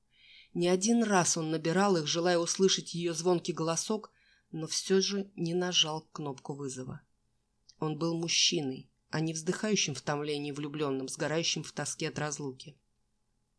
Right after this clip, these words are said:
В среду они с Татьяной ужинали, и этот ужин вполне мог закончиться в горизонтальном положении.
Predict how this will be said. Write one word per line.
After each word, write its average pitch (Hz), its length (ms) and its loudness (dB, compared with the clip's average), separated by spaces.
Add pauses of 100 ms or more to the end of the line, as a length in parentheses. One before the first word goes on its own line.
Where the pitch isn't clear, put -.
(1500)
В - 60 -12
среду 233 360 4
они 190 140 8
с 185 80 -2
Татьяной 220 460 0
ужинали, 139 680 -2
и 165 80 2
этот 180 280 2
ужин 202 240 4
вполне 165 440 2
мог 180 220 4
закончиться 175 600 -2
в 160 60 -12
горизонтальном 156 720 -4
положении. 147 760 -6